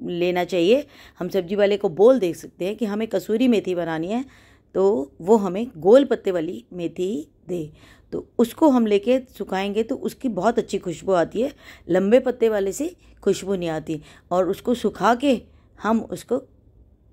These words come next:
साल भर तक इस्तेमाल कर सकते हैं, जब तक कि नई मेथी मार्केट में आती है। तो चलो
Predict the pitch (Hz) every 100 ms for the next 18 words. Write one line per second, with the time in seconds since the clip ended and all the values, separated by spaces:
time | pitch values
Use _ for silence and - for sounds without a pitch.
0 | _ _ - - 247 269 190 185 247 254
1 | - 95 - - - 170 170 170 160 175
2 | - 202 - _ _ - 208 - 185 -
3 | 294 - _ _ 180 185 214 214 170 165
4 | 208 311 247 180 170 147 - - - -
5 | - - _ - - - 190 - 180 196
6 | 311